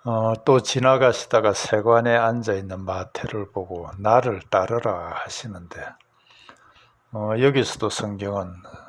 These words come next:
단순히 "그가 일어나 따르니라." 할 뿐입니다. 어, 요한복음 일 장 삼십칠 절에도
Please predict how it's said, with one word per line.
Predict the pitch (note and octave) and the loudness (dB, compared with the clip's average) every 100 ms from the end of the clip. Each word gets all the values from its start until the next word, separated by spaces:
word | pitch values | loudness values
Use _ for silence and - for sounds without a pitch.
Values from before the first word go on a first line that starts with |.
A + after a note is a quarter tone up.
| - - - | -20 -16 -10
단순히 | - G2+ F#2+ - B2+ F2+ F#2 G2+ - _ _ _ _ - - | -6 -6 -6 -8 -8 -8 -12 -14 -18 _ _ _ _ -12 2
"그가 | C#3 C3 G#2 - | 4 6 2 4
일어나 | D#3 D3+ G2 E2+ | 0 2 0 -4
따르니라." | - A2 G2 A#2 A#2+ B2 - - - - - - | -8 0 0 2 -2 -2 -2 -4 -8 -12 -12 -8
할 | F#2+ F2 _ | -8 -8 _
뿐입니다. | A2+ G2 F#2+ E2+ - - - _ _ _ _ _ _ _ _ _ _ _ _ _ _ _ _ _ _ | -14 -14 -14 -16 -14 -14 -16 _ _ _ _ _ _ _ _ _ _ _ _ _ _ _ _ _ _
어, | G2+ G2 G2+ A2 | -12 -8 -6 -2
요한복음 | B2 B2 A#2+ A2 G#2+ G2+ | 4 6 4 2 0 0
일 | A#2 A2+ | -2 -6
장 | - A2 | 0 0
삼십칠 | G2+ - B2 - A2 - - - | 0 -4 -4 -6 -10 -6 -6 -6
절에도 | - A#2 G#2 F#2+ F#2 F2+ F2+ | -6 -4 -4 -4 -6 -6 -12